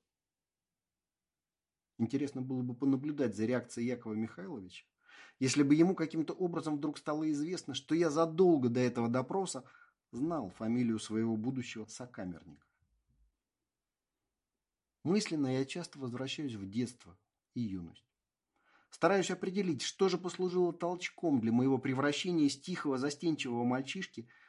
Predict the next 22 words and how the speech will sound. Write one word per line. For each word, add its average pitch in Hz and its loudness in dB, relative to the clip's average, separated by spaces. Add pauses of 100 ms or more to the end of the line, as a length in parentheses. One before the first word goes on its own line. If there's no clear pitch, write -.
(120)
в 107 -2
рискового 151 2
искателя 139 -6
приключений. 135 -10 (1040)
Может, 127 2
улица 165 2
и 135 2
спорт 190 -2
меня 139 2
выдрессировали? 98 -4 (1300)
Летом 180 4
я 165 2
плавал, 92 -8 (500)
зимой 160 8
гонял 175 8
на 165 6
лыжах, 110 2 (420)
и 147 8
летом, 180 8
и 170 -2
зимой 185 2
дрался, 135 4